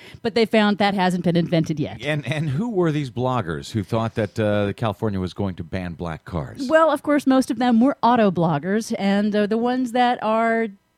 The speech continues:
Speaker 1: not necessarily on board with the idea of climate change, were against the idea of government
Speaker 2: So these
Speaker 1: interference.
Speaker 2: weren't progressives. These were, uh, perhaps some of the, uh, denialists that we like talking about and, and, and trying to come up with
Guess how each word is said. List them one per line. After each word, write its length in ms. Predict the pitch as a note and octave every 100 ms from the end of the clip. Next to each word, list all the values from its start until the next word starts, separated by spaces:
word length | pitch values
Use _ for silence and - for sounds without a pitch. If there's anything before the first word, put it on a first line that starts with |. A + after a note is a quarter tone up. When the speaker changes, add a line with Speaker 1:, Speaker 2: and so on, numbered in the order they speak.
| -
Speaker 1:
not 380 | A#3+ C#4 D#4 D#4
necessarily 680 | C#4+ E4 E4+ - D#4+ D#4+ D#4
on 300 | C4+ C4+ C4
board 320 | A3+ C#4 C#4+
with 100 | C4+
the 140 | C#4+ C4
idea 500 | B3+ C4 B3 C4+ C#4
of 220 | A3+ A#3+
climate 460 | - B3+ B3 B3+ -
change, 460 | - B3+ B3+ B3+ A#3+
were 140 | A#3
against 380 | A3 A#3+ B3 -
the 140 | A#3+
idea 380 | A#3 A3 A#3 A3+
of 80 | G3+
government 320 | G3+ G3+ -
Speaker 2:
So 40 | E3
these 80 |
Speaker 1:
interference. 280 | - E3+ F#3+
Speaker 2:
weren't 240 | F#3 C#3 -
progressives. 920 | C3 B2 C#3 C3 - F#2+ E2+ F2 -
These 300 | G#2 A#2+ C3+ A2+
were, 380 | C3 A#2+ A#2
uh, 540 | A#2 A2+ A2 A2 G#2+ A2
perhaps 520 | - G2 F#2 C3 -
some 140 | B2+ A#2
of 60 |
the, 340 | G#2 G#2 G2 G2
uh, 180 | F#2+ D#2+
denialists 680 | E2+ F#2 F#2+ A#2 C3 D#3 -
that 120 | B2+
we 100 | C3
like 200 | B2 A#2+
talking 340 | B2+ B2+ B2 C3
about 420 | B2 B2+ C3+ -
and, 180 | F#2 F#2
and, 260 | F2+ F2+
and 180 | D2+ F#2
trying 180 | G#2 F#2+
to 60 |
come 180 | F#2+ G2+
up 180 | G2 -
with 220 | F#2+ F2+